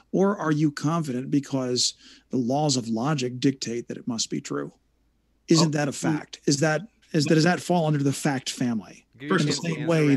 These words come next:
Speaker 1: that
Speaker 3: Randolph, and we must go to the next
Speaker 2: Yeah.
Speaker 3: question.
Speaker 2: First of all, the problem with that question is that it attempts to limit the scope of my answers.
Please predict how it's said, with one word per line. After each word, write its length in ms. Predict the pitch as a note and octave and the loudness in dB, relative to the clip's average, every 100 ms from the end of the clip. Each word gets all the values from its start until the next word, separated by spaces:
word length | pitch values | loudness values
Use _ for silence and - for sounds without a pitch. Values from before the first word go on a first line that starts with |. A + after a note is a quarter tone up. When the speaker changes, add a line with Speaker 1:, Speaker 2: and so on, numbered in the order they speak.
| C3+ | 4
Speaker 1:
that 40 | |
Speaker 3:
Randolph, 240 | C3 B2+ D3 | 2 -2 -6
and 80 | A#2+ | -10
we 80 | |
must 300 | A#2+ A#2 A#2+ | -12 -12 -12
go 100 | - | -14
to 60 | A#2 | -12
the 80 | A2+ | -12
next 200 | A2+ D3+ | -12 -10
Speaker 2:
Yeah. 60 | |
Speaker 3:
question. 320 | B2 G2+ - F#2 _ _ _ _ | -10 -12 -18 -20 _ _ _ _
Speaker 2:
First 220 | G#3 G3+ | 4 4
of 60 | D3 | 0
all, 80 | B2+ | -2
the 80 | - | 0
problem 280 | D#3+ D3+ | 2 2
with 120 | C#3 C3 | 0 -4
that 240 | A#2 - _ | -8 -10 _
question 460 | - A2+ - A2 | -6 -6 -6 -6
is 160 | G2 G2 | -4 -4
that 160 | A2+ G#2+ | -4 -4
it 140 | G#2+ | -4
attempts 400 | A2 - B2 A#2 | -6 -6 -6 -6
to 80 | A2+ | -6
limit 260 | G#2+ G#2+ F#2+ | -4 -4 -6
the 80 | |
scope 300 | - - F#2+ | -10 -6 -6
of 120 | F#2+ F2+ | -6 -8
my 120 | F2 | -6
answers. 480 | E2+ D#2+ - - | -6 -8 -14 -18